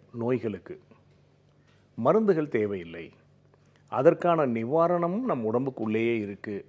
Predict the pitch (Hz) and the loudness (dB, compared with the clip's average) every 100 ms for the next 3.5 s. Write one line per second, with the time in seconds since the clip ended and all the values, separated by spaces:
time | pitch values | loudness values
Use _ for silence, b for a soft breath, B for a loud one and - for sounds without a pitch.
0 | - 117 120 113 101 92 95 175 160 110 | -8 -4 -4 -4 -6 -10 -8 -8 -6 -6
1 | 95 98 117 127 143 127 101 98 92 87 | -6 -6 -8 -6 -6 -4 -4 -6 -10 -10
2 | 107 131 107 185 - 107 139 - 147 127 | -8 -6 -8 -8 -8 -8 -8 -6 -4 -4
3 | 98 - - - 90 | -6 -12 -14 -14 -18